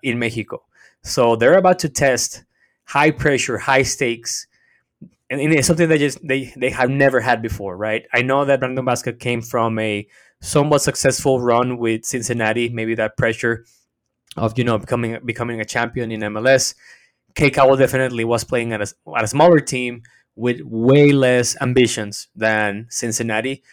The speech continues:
So this is gonna be also a mental challenge for them. Can they withstand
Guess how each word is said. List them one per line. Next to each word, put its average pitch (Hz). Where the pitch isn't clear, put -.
So 117
this 127
is 151
gonna 143
be 139
also 127
a 117
mental 135
challenge 104
for 101
them. 120
Can 127
they 131
withstand 139